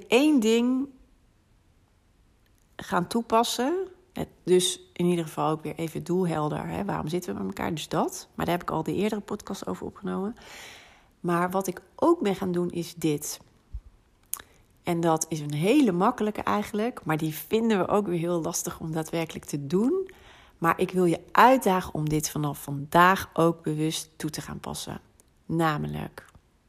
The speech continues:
talk less, listen more.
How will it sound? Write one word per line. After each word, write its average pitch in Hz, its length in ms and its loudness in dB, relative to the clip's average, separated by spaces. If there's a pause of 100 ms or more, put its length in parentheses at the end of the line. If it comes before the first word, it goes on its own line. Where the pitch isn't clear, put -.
(1700)
talk 190 420 2
less, - 640 -4 (720)
listen 151 520 0
more. 151 360 0